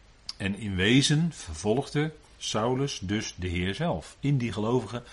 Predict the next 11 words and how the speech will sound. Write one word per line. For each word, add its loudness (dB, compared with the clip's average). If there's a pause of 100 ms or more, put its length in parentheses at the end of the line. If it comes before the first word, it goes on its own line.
(180)
vervolgde -2
hij -2
de -4
Heer -2
zelf. -6 (260)
En -6
de -4
Heer 2
die 0
nu 0
zelf -4